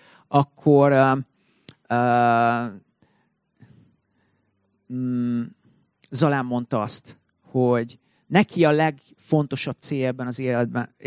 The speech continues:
évben az, hogy bölcsebbé váljon. A bölcsesség. És, ö, és ráhibázott. Igazából ez a legfontosabb dolog, amit, ö, ebben az évben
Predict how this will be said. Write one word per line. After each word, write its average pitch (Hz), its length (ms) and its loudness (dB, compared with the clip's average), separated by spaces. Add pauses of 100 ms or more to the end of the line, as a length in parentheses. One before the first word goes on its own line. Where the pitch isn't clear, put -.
évben 123 400 0
az, 123 240 0
hogy 117 220 -2 (200)
bölcsebbé 123 720 0
váljon. 107 480 -10 (480)
A - 80 -20
bölcsesség. 131 840 -4 (760)
És, 151 420 2
ö, 151 260 6 (1400)
és - 180 -2
ráhibázott. 139 840 -4
Igazából 160 760 0
ez 196 200 -2
a 240 80 0
legfontosabb 160 800 -2
dolog, 147 340 4
amit, 139 500 -6 (500)
ö, 143 340 2 (540)
ebben 170 260 2
az 143 120 -4
évben 143 640 -2